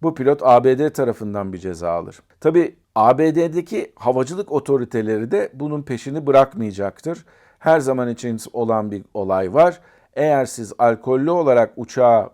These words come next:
binmek, uçağı kullanmaya teşebbüs ediyorsanız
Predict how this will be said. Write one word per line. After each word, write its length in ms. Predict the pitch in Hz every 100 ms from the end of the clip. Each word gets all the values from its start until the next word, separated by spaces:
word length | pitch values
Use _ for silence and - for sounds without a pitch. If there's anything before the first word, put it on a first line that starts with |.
| -
binmek, 720 | 117 113 123 127 139 135 _ _ _
uçağı 460 | 113 - 135 127 -
kullanmaya 720 | 131 120 123 123 131 131 127
teşebbüs 600 | 127 117 123 113 107 -
ediyorsanız 760 | 139 131 143 123 113 123 147